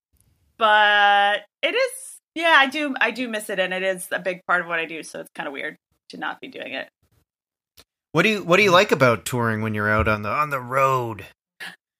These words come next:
Speaker 1: Um, you know, there's the, the aspect of the travel aspect where you get to see a new place every day, which is exciting.
Speaker 2: Yeah.
Speaker 1: Um,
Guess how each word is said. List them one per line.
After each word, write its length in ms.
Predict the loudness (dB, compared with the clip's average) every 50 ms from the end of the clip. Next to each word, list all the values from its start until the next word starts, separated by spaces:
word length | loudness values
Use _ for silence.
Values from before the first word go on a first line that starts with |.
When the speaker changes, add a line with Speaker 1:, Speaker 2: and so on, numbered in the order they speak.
| _ _ _ _ _ _ 0
Speaker 1:
Um, 120 | 2 4 6 6 4 2 0 -2 -8 -12 -14 -12 -8
you 80 | -2 2
know, 300 | 4 4 4 2 0 -4 0
there's 240 | 0 0 0 0 0
the, 240 | 2 2 2 2 0
the 140 | -4 -2 0
aspect 480 | 0 -2 -2 -2 -4 -4 -4 -4 -6 -10
of 160 | -10 -10 -12 _ _ _ _ _ _ _ _ _ _ _ _ -6
the 100 | -6 -4
travel 400 | -2 2 4 4 4 6 6 6
aspect 380 | 6 4 4 2 -2 -2 -2 0
where 100 | -2 -2
you 60 | 0
get 160 | -2 -4 -6 -6
to 60 | -12
see 140 | -8 -6 -4
a 40 | -4
new 160 | -4 -4 -6 -4 0
place 260 | 0 0 0 0 -2
every 340 | -2 -2 -2 -4 -6 -8 -12 _ _ 0
day, 360 | 2 4 4 4 2 0 -4 -6
which 180 | -10 -8 -8 -8
is 100 | -8 -8
exciting. 580 | -8 -2 2 4 4 4 4 4 0 0 -4 _ _ _ _ _ _ _ -6 0
Speaker 2:
Yeah. 260 | 4 6 6 6 6
Speaker 1:
Um, 180 | 4 2 -4